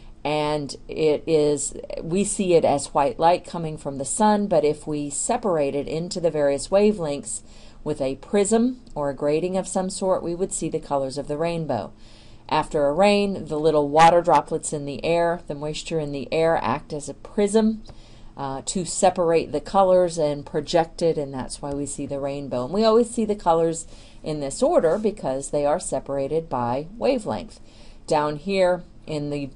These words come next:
blue to purple or violet region,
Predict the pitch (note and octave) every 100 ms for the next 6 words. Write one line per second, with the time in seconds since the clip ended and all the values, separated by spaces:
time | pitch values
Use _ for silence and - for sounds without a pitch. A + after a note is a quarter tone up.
0 | - F#3+ E3 F3+ F3+ F3 - D3 - -
1 | - G#3+ G#3+ G3+ G3+ - D3+ C3+ C3 C3+
2 | C3 D#3+ F3 F3 E3 F3 F3+ F3+ F3 F3